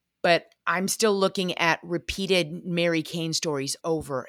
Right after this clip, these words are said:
and over again, because we've got coaches and scientists and doctors who just shrug their shoulders and just look at us like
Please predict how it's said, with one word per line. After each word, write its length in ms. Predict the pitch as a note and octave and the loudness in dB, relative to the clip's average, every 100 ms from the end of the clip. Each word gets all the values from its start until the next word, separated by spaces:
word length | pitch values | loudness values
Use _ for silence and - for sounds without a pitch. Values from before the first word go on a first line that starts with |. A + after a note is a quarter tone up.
| - | -8
and 140 | D3 - | -8 -2
over 320 | D#3+ D3+ D3+ | -2 -2 -4
again, 320 | C3 C#3+ C3+ | -4 -4 -4
because 520 | C3 C3 D3+ C#3 C3 - - - _ | -6 -8 -4 -2 -4 -6 -14 -20 _
we've 160 | E3 - | -4 2
got 300 | F#3 C#3+ - _ _ _ _ - - | 2 2 -2 _ _ _ _ -12 -4
coaches 500 | F#3+ - E3+ D3 D#3 | -2 0 0 -2 -4
and 260 | C#3+ C3+ | -4 -6
scientists 600 | - F3+ F3+ D#3+ D3 - | -2 -2 -2 -4 -8 -8
and 120 | D3 | -8
doctors 520 | C#3 D3 D3+ D#3 C#3 - | -4 -4 -4 -8 -6 -6
who 140 | C#3+ | -6
just 340 | A#2+ D3 - - - - | -4 -4 -4 -10 -20 -6
shrug 240 | - E3 | -4 -2
their 100 | E3 | 0
shoulders 460 | D3+ D#3 D3+ D3+ C#3 | 0 0 -2 -4 -6
and 120 | C#3+ | -6
just 220 | D3 - | -6 -6
look 240 | C#3 D3+ D3 | -8 -6 -4
at 100 | C#3 | -4
us 240 | C#3 - | -4 -6
like 200 | C#3+ | -8